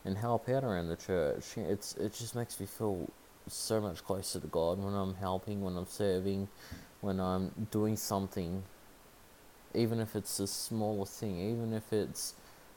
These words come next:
cleaning, just general cleaning, maintenance, anything like that. I-, if it's anything that helps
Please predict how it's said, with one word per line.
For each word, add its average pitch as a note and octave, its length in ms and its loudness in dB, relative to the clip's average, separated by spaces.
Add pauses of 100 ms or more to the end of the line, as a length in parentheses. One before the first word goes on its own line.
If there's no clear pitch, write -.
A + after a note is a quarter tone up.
(640)
cleaning, G#2 880 2 (1000)
just - 280 -10
general A2+ 420 4
cleaning, G2 760 0 (260)
maintenance, G2 1000 -2
anything G#2 460 -2
like G2 300 4
that. G2+ 300 2 (760)
I-, G#2+ 220 6
if - 200 0
it's - 340 2
anything A2 600 0 (200)
that G#2+ 380 6
helps - 720 2